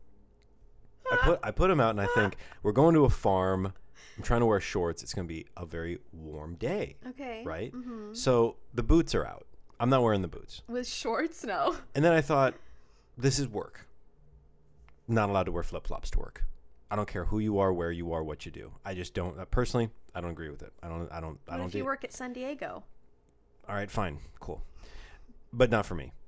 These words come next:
Speaker 2: I'd still, I'd fi-, figure it out. I've gotten rid of all my other shoes. I have, haven't worn shoes. I've, I'm blessed to wear flip-flops in my running shoes on a near daily basis. Also, don't interact with that many people and have no one to impress and don't really care what I look like when I walk out the door. So all those things combined to say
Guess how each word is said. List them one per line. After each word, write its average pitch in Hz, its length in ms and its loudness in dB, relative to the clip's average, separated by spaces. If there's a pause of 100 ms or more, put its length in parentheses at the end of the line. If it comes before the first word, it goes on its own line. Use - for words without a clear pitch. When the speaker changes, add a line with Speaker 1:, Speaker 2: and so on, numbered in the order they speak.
(140)
Speaker 2:
I'd 92 240 -6
still, 82 300 -6 (160)
I'd 87 180 -10 (100)
fi-, - 240 -8
figure - 240 -2
it 104 40 0
out. 95 100 -4 (120)
I've 113 120 -6
gotten 147 240 2
rid 143 120 4
of 151 100 2
all 110 200 0
my 165 120 0
other 175 180 -2
shoes. 90 360 -2
I 95 120 -8
have, 95 140 -8
haven't 160 580 0
worn 104 200 2
shoes. 80 400 -10
I've, 82 220 -12
I'm 87 160 -8
blessed 101 380 0
to 135 60 2
wear 110 200 4
flip-flops - 680 -2
in 90 80 -4
my 82 100 -4
running 85 300 -4
shoes 85 320 -6
on 80 100 -6
a 78 60 -8
near 87 180 -4
daily 95 300 -4
basis. 85 400 -8
Also, 143 320 0
don't 101 160 -2
interact 92 320 -2
with - 80 -8
that 87 140 -6
many 85 120 -6
people 120 300 -6
and 113 60 -2
have 87 140 -6
no 185 120 2
one 127 160 4
to 98 120 -6
impress 87 420 -4
and 87 200 -8 (480)
don't 151 220 2
really 120 180 2
care 104 240 0
what 98 80 0
I 92 80 0
look 90 240 -4
like 87 180 -4
when 95 100 -6
I 87 40 -4
walk 85 180 -2
out 80 100 -10
the 87 60 -14
door. 98 240 -2
So - 180 -4
all 196 100 4
those 160 180 2
things 131 240 0
combined 117 480 -2
to 95 100 -4
say 80 400 -6